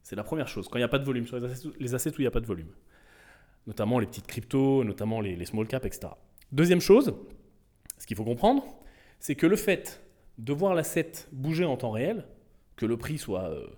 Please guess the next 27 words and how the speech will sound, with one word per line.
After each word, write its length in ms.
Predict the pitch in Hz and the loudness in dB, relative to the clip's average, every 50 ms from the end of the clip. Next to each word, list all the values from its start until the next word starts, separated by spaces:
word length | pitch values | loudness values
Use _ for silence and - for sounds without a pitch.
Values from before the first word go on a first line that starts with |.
| - - - - _ _ - - | -20 -20 -20 -20 _ _ -16 -14
euh, 120 | 95 76 | -14 -12
du, 160 | 87 98 98 | -12 -12 -12
fait 280 | 92 95 - - 139 135 | -12 -14 -4 0 0 0
par 180 | 131 117 98 110 | 0 0 0 0
une 80 | 117 | 0
grande 160 | 113 110 117 | 0 0 0
partie 260 | - 120 117 - - 120 | 0 -2 -4 -4 -4 -4
de, 220 | 117 104 98 98 | -2 -2 -2 -2
de 120 | 98 104 | -2 -2
monde 200 | 104 107 113 113 101 | -2 -2 -2 -2 -2
ou 40 | 95 | -2
pas, 380 | - 123 185 - - - - - - _ - - - - - - - - - | 0 0 0 -2 -4 -12 -20 -20 -20 _ -20 -20 -20 -20 -20 -20 -20 -18 -8
le 180 | - 117 117 131 | -2 0 0 0
fait 200 | 131 - 214 208 | 2 4 4 4
de 140 | 175 147 139 | 4 2 2
voir 220 | 143 156 185 185 | 4 4 6 6
le, 160 | 151 131 123 - - - - - - _ _ - | 6 4 2 0 -8 -18 -20 -20 -20 _ _ -6
le 140 | 120 123 | -6 -6
prix 240 | 117 - - - 202 | -4 -2 -2 0 0
changer 280 | 196 - 156 151 147 151 | 0 2 2 2 2 2
en 100 | 151 143 | 0 0
temps 120 | 135 131 | 0 0
réel 400 | 123 131 131 151 190 233 247 233 - - - - - _ _ _ _ | 0 2 2 4 2 2 0 -4 -8 -14 -20 -20 -20 _ _ _ _
provoque 680 | - - - 202 190 165 165 185 - - - - - - - - | -10 2 4 4 6 6 4 -2 -4 -6 -10 -14 -14 -14 -14 -10
des 200 | 123 120 120 127 | -8 -6 -6 -6
effets 160 | 127 - 175 | -4 -4 -4
psychologiques. 640 | 170 - 147 135 - 127 117 95 - - - - - | -4 -4 -4 -4 -4 -4 -4 -6 -8 -12 -18 -20 -20